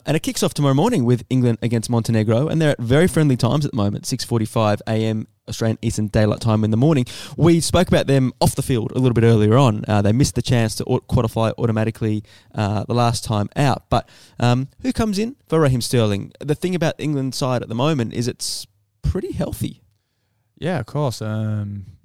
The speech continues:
Speaker 2: you know, there's a, there's sort of a, a riches of good young players now who are gonna get their opportunity to play. Um, I think obviously the front three normally speaks for itself with, with obviously,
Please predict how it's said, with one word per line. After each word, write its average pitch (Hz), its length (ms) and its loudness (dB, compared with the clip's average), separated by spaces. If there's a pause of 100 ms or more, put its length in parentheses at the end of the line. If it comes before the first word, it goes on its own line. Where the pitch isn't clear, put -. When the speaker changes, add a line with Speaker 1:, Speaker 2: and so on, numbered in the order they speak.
(100)
Speaker 2:
you 135 120 -16
know, 104 180 -6 (220)
there's 110 120 -8
a, 110 100 -6 (460)
there's 117 140 -12
sort - 200 -8
of 101 100 -10
a, 98 280 -6
a - 80 -8
riches 113 440 -6
of 98 120 -8
good 113 220 -10
young 110 180 -8
players 113 380 -4
now 104 260 -6
who 98 100 -8
are 98 40 -8
gonna 101 180 -8
get 95 120 -8
their 101 120 -8
opportunity 101 500 -8
to 104 140 -10
play. 104 460 -4
Um, 92 400 -10
I - 760 -20
think 101 260 -10 (580)
obviously 107 280 -12
the - 60 -14
front 117 260 -12
three 107 220 -6
normally 101 280 -8
speaks - 280 -14
for - 120 -18
itself 104 360 -10
with, - 280 -20 (320)
with 107 180 -14
obviously, 104 340 -12